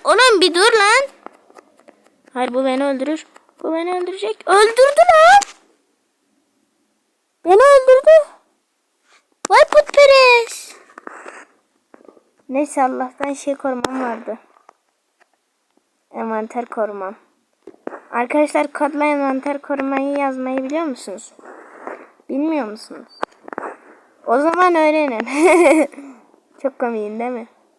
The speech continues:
Ama mantıklı değil mi? O zaman gidin öğrenin yani. Ama var ya, Minecraft'ta kod çok önemli. O değil de ben niye ona vurduktan sonra şey çıktı?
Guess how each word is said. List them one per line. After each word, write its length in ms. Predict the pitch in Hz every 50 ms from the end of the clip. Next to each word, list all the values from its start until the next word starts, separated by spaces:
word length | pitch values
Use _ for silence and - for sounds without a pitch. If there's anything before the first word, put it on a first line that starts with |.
| _ _ _ _ _ _ _ _ _ _ _ _ _ _ _ _ _ _ _ _ _
Ama 160 | - 247 285
mantıklı 560 | 302 311 294 294 285 - - - 294 277 285 -
değil 140 | 339 381
mi? 100 | 339 240
O 80 | 240 240
zaman 300 | 240 226 247 269 277 285
gidin 240 | 294 294 - 330 359
öğrenin 420 | 392 415 466 523 539 523 440 349
yani. 340 | 311 285 269 254 247 240 240 - _ _ _ _ _ - - - - - _ _ _ _ _ _ _ _ _ _ _ _ _ _ _ _ _ _ - _ _ _ _ _ _ _ _ _ -
Ama 260 | 262 311 311 311 339
var 120 | 359 381
ya, 180 | 339 254 214 214
Minecraft'ta 600 | 240 262 262 262 - 269 254 - - - 285 285
kod 320 | 285 - - 277 262 262 - _ _ _ _ _ _ _ _ _ _ _ - - - - -
çok 280 | - - 254 - - 240
önemli. 500 | 226 220 220 214 208 190 190 180 208 - _ _ _ _ _ _ _ _ _ _ _ _ _ _ _ _ _ _ _ _ _ - - - _ _ _ _ _
O 80 | - -
değil 300 | 466 554 587 571 508 403
de 120 | 359 349
ben 100 | 392 440
niye 220 | 453 466 508 539 480 381
ona 200 | 330 285 262 262
vurduktan 440 | 262 262 - 247 - - 247 247 254
sonra 320 | - - 262 254 247 240
şey 200 | 247 - 240 233
çıktı? 420 | - - - _ _ - 269 302